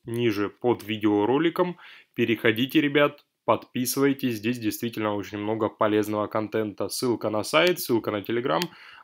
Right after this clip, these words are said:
будет ниже под видеороликом.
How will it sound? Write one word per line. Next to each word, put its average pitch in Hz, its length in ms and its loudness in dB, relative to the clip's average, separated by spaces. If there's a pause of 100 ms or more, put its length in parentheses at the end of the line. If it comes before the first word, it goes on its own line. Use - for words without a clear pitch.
будет 135 480 -4
ниже 131 400 -2
под 123 360 -6 (100)
видеороликом. 107 1080 0